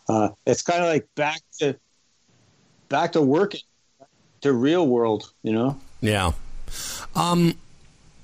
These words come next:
Speaker 2: here's my first question. Before we get to it, Tim and I were part of a, uh, seminar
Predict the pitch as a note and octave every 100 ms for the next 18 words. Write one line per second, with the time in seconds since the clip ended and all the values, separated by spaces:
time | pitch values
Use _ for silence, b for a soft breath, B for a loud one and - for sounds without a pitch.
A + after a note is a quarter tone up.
0 | - F#3+ A#3 G3 E3 C3+ C3+ C3+ - A2
1 | - G#2 A2 F3+ G3 F3 E3 - A#2+ -
2 | - G#3 G3+ F3 D#3 C#3+ B2+ B2 A2+ -
3 | C3+ B2+ A2 G2 F#2 F2+ D#2+ D#2+ D2+ C#2+
4 | - A#2 G#2+ E2+ D#2